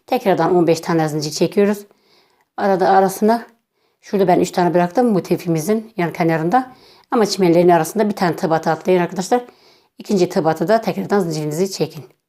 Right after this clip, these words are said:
Evet, biz hemen modelimizi burada bırakalım. Şöyle şuraya da geçirelim, açılmasın.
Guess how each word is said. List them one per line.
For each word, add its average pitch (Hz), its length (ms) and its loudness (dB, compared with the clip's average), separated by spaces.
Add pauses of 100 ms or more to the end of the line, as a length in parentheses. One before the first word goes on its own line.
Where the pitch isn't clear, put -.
(120)
Evet, 147 260 -8
biz - 100 -18
hemen 196 200 4
modelimizi 160 380 2
burada 175 180 2
bırakalım. 202 520 -2 (720)
Şöyle 160 320 -10
şuraya 170 320 -4
da 190 40 -8
geçirelim, 165 500 -4
açılmasın. 190 760 -4